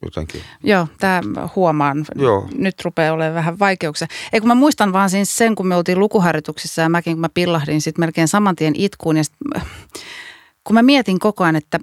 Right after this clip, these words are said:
Speaker 2: että miksi mä oikeastaan itken, kun mä en edes osannut sanottaa sitä, koska tarina, siinähän oli tosi, siinä on hauskoja hetkiä, siinä on
Speaker 1: On,
Speaker 2: niin kuin,
Speaker 1: on.
Speaker 2: siinä on tarinankerrontaa,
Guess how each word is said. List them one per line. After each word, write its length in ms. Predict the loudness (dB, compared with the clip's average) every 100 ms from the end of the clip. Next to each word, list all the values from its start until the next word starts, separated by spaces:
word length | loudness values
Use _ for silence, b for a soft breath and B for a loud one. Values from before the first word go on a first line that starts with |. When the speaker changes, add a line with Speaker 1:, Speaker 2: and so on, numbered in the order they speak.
| _
Speaker 2:
että 200 | -8 0
miksi 400 | 2 2 -2 -2
mä 120 | -2 0
oikeastaan 640 | 0 -2 -4 -6 -2 -2 0
itken, 420 | -2 -2 -2 0
kun 80 | 0
mä 120 | 2
en 80 | 2
edes 160 | 0 0
osannut 340 | 2 0 0
sanottaa 640 | 0 2 2 0 -2 -2 -2
sitä, 340 | -4 -4 -4
koska 420 | -4 -8 -4 -4 -4 -2
tarina, 280 | 0 2 0
siinähän 320 | 2 2 2
oli 120 | 2
tosi, 320 | 0 -2 -2 -4 -8
siinä 220 | -4 -2
on 80 | -2
hauskoja 600 | 0 0 0 0 2 2
hetkiä, 480 | 2 0 -2 0 2
siinä 200 | 2 2
on 60 |
Speaker 1:
On, 80 | 2
Speaker 2:
niin 160 | -2 -2
kuin, 160 | -2
Speaker 1:
on. 120 | -2 -2
Speaker 2:
siinä 200 | -2 0
on 80 |
tarinankerrontaa, 1040 | 0 0 2 -2 0 -2 0 -2 0 0